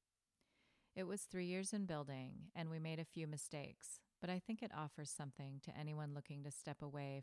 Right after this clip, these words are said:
from contractor-grade housing or a giant mortgage. We owe almost nothing. That's why I'm going to spell out how we did it so that anyone who wants to give it a shot in their own way has a few more landmarks to help them find their way.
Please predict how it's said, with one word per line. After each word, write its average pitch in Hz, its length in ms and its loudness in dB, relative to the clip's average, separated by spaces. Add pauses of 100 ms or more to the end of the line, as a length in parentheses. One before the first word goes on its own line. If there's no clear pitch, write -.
from 147 140 -4
contractor-grade 143 880 -2
housing 135 720 -2
or 151 100 0
a 151 80 2
giant 151 340 -2
mortgage. 147 680 -2 (840)
We 180 220 2
owe 156 440 2
almost 156 380 -2
nothing. 147 560 -4 (1200)
That's 214 260 2
why 226 120 6
I'm 208 160 4
going 175 240 2
to 165 60 -2
spell 165 320 0
out 135 320 -4 (160)
how 156 140 2
we 160 140 0
did 147 200 -4
it 131 240 -4 (240)
so 156 140 0
that 156 160 0
anyone 160 420 0
who 175 60 2
wants 156 320 -4
to 160 80 -6
give 147 220 -4
it 160 80 -4
a 180 60 0
shot 139 480 -2 (180)
in 139 140 -2
their 151 180 0
own 156 240 2
way 131 520 -2
has 160 160 -2
a 170 60 -2
few 170 260 0
more 180 220 2
landmarks 139 720 -4
to 151 80 -4
help 131 240 -4
them 139 240 -4
find 127 200 -2
their 131 120 -4
way. 127 400 -6